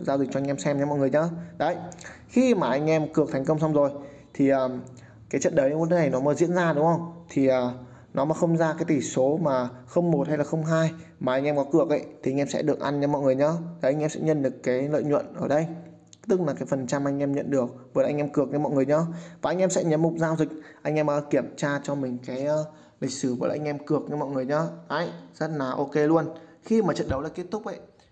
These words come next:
thì nó không ra cái tỷ số không một thì anh em sẽ được ăn nha mọi người nhá. Đó, rất là ngon luôn. Ngoài ra thì anh em có thể hủy cái gói vừa anh em mua. Đấy, thì, à, mình nghĩ ấy, khi mà anh em chơi thì anh em không nên hủy nha mọi người nhá.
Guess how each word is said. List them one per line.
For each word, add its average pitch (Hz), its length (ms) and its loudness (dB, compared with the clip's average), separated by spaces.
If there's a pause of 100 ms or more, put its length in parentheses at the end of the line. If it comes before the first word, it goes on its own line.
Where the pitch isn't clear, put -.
thì 131 120 -14
nó 131 160 -12
không 156 160 -12
ra 151 260 -8
cái 147 60 -14
tỷ 139 140 -10
số - 240 -12
không 156 220 -8
một 139 160 -6 (140)
thì - 80 -14
anh 139 60 -12
em 139 100 -12
sẽ - 120 -18
được - 180 -14
ăn 143 160 -12
nha 143 60 -10
mọi 143 140 -12
người 135 140 -10
nhá. 147 140 -4 (420)
Đó, 127 220 -10
rất 170 100 -6
là 160 60 -6
ngon 151 180 -4
luôn. 156 160 -4 (280)
Ngoài 160 180 -4
ra 190 240 -6
thì 170 80 -10
anh 156 60 -14
em 165 100 -12
có 165 60 -14
thể 139 180 -12
hủy 135 240 -4
cái 131 80 -14
gói 127 280 -6
vừa 156 160 -10
anh 151 160 -14
em 151 200 -12
mua. 160 160 -2 (380)
Đấy, 147 180 -6
thì, 170 160 -4
à, 135 220 -4
mình 139 140 -10
nghĩ 185 120 -6
ấy, 202 140 -6 (260)
khi 214 240 -8
mà 135 140 -6
anh 139 100 -8
em 147 120 -10
chơi 156 280 -4
thì 139 60 -12
anh 139 100 -12
em 143 100 -14
không 156 160 -8
nên 151 120 -12
hủy 139 260 -6
nha 135 80 -14
mọi 151 120 -10
người 135 140 -10
nhá. 143 140 -8